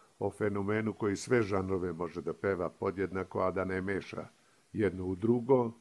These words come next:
I tako da ja nisam bio ni svestan da jedno vreme držim monopol, jer, e, prosto to je bio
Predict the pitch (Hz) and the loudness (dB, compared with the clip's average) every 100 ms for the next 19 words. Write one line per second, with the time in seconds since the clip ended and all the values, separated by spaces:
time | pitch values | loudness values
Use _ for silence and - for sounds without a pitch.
0 | _ _ _ 113 123 127 151 135 135 135 | _ _ _ 0 2 4 2 4 4 6
1 | 147 127 143 147 139 131 156 123 117 - | 4 4 0 0 0 4 4 6 2 2
2 | 160 156 - 123 107 98 104 113 113 110 | 2 2 -2 -4 -2 2 4 4 4 2
3 | 104 107 113 98 104 104 104 98 101 98 | 2 2 -2 -4 -4 -4 -6 -4 -2 -2
4 | 80 82 - 95 87 82 - _ 220 107 | -4 -8 -2 0 0 -6 -20 _ -2 2
5 | 104 101 104 101 92 101 - - _ _ | 4 4 4 4 2 -2 -8 -18 _ _
6 | _ - 127 - 127 139 127 107 123 123 | _ 2 2 0 -2 2 4 4 6 8
7 | 120 113 | 8 8